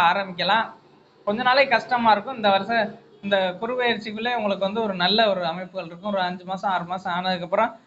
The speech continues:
நல்ல ஒரு வாய்ப்புகள் இருக்கும். புதிய தொழில் தொடங்குறவங்களுக்கு, அஹ், மிதுன ராசிக்காரவங்களுக்கு ஒரு நல்ல அமைப்புகள் உண்டு இந்த வருஷத்துல.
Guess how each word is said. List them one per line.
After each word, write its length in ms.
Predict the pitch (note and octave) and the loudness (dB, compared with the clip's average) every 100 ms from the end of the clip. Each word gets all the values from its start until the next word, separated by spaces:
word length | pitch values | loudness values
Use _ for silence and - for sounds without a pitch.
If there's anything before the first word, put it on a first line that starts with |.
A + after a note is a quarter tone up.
| _ | _
நல்ல 240 | E3 F#3+ G#3 | -4 2 2
ஒரு 120 | F#3 | 4
வாய்ப்புகள் 420 | F3 F#3 F#3 F3+ | 2 2 -2 -8
இருக்கும். 280 | D#3+ F3+ G#3 | -8 -14 -12
புதிய 280 | A#3+ C4 B3 | -6 -2 0
தொழில் 360 | G#3 G3+ G#3 | 0 0 0
தொடங்குறவங்களுக்கு, 800 | F#3+ F3 F3+ F3 E3+ E3+ F3+ B3 C4 C4 _ _ - | -2 -2 -2 -4 -6 -6 -4 -2 -2 -6 _ _ -10
அஹ், 220 | F#3 F3+ | -6 -2
மிதுன 340 | F3+ G3 A3 | 0 0 4
ராசிக்காரவங்களுக்கு 720 | G#3 F#3 F3 D#3+ D#3+ E3 E3+ G#3 | 4 4 0 -2 -2 -2 -6 -4
ஒரு 200 | G#3+ F3 | -2 0
நல்ல 300 | E3 G3+ A#3+ | 0 2 4
அமைப்புகள் 460 | G3 F#3 F3 F3+ | 4 2 -6 -6
உண்டு 260 | E3+ E3+ F3 | -6 -6 -6
இந்த 120 | E3+ | -4
வருஷத்துல. 400 | D#3 - F3+ F#3+ | -4 -4 -2 2